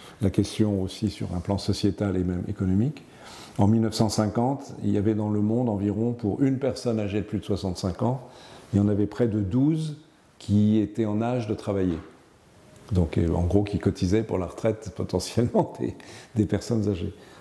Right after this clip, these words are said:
En deux mille vingt-trois, l'année dernière, pour toujours une personne âgée de plus de soixante-cinq ans, il y en a sept, euh, en état de travailler.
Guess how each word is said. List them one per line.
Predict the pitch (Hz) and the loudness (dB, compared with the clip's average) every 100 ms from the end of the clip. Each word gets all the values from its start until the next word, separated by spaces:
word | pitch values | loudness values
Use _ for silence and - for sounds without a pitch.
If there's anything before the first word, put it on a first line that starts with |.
| - | 0
En | 101 | 4
deux | 104 | 4
mille | 131 131 | 4 2
vingt-trois, | 120 110 - 110 143 170 - - | 0 -2 -2 -2 -2 -8 -16 -8
l'année | 98 | -2
dernière, | 98 92 95 110 151 - - - - _ | 0 0 0 0 -4 -8 -20 -20 -20 _
pour | - 101 90 | 2 2 2
toujours | 107 107 - | 0 0 2
une | 139 135 | 0 2
personne | 123 - 117 101 | -2 -4 -6 -6
âgée | 90 101 | -4 -6
de | |
plus | - 98 | -4 -4
de | |
soixante-cinq | - 92 92 - 90 87 | -2 -4 -4 -4 -4 -2
ans, | 107 147 - - | -2 -2 -8 -4
il | 113 | 0
y | |
en | 95 | 2
a | |
sept, | - - 156 151 - - - - - - - 220 123 | 0 2 2 0 -8 -16 -20 -20 -20 -20 -18 -4 2
euh, | 110 104 - | 2 2 0
en | 101 | 0
état | 101 98 | 2 2
de | 98 | -2
travailler. | - 95 90 87 | 0 0 0 0